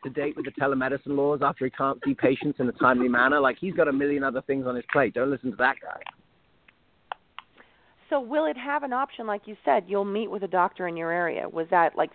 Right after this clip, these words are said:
Speaker 2: physically or just via telemedicine?
Speaker 1: Well, look, initially, it's a, this is a big country, <laughs> right? This is a big country. And so, like, eventually, you know, we're part of the reason I'm, I'm doing this nationwide tour this summer to get all of these doctors locked into our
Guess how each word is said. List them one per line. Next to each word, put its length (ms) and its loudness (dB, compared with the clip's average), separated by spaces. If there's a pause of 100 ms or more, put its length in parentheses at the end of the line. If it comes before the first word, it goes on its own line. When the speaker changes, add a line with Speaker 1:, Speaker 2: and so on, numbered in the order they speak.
Speaker 2:
physically 640 0
or 240 2
just 320 2 (500)
via 220 4
telemedicine? 720 -2 (1080)
Speaker 1:
Well, 100 6
look, 120 2 (140)
initially, 760 -6
it's 140 -16
a, 60 -6 (280)
this 120 -10
is 80 -10
a 40 -10
big 240 -10
country, 460 -12 (120)
<laughs> 140 -20
right? 300 0 (180)
This 240 -2
is 80 -4
a 40 0
big 260 -2
country. 640 -4
And 240 -6
so, 60 0
like, 260 0 (100)
eventually, 420 0
you 60 -2
know, 100 -4
we're 220 0 (240)
part 180 4
of 40 -8
the 80 -8
reason 260 -8
I'm, 260 -8
I'm 120 -10
doing 180 -6
this 140 -14
nationwide 640 -4
tour 260 2
this 200 -8
summer 380 2 (540)
to 60 -2
get 220 4
all 200 2
of 60 0
these 160 -2
doctors 400 0
locked 260 -4
into 220 -6
our 120 -2